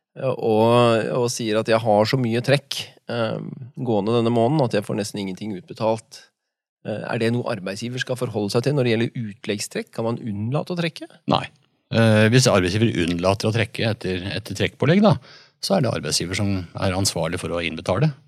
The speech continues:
Speaker 2: eh, og så måtte kreve av den ansatte igjen senere, så det skal trekkes, eh, om det så blir null.
Speaker 1: Ja.
Speaker 2: Ja.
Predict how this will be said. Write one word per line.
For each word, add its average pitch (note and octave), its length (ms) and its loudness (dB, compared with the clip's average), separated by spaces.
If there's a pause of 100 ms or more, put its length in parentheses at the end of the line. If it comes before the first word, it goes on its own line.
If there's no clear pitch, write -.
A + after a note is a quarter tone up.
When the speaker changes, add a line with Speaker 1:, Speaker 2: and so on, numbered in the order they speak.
(540)
Speaker 2:
eh, A2+ 120 -4
og G#2 80 -4
så - 240 -4
måtte F2 200 -8
kreve E2 360 -4
av E2+ 80 -8
den F2 80 -6
ansatte E2 320 -8
igjen F#2 160 -8
senere, F2+ 320 2
så A2+ 1040 0
det G#2+ 140 0
skal E3+ 140 0
trekkes, - 480 2
eh, - 280 2
om A#2 160 4
det E3 120 6
så B2 160 2
blir D3+ 120 8
null. E3+ 320 8 (320)
Speaker 1:
Ja. D#2+ 160 -2 (180)
Speaker 2:
Ja. F2 120 -8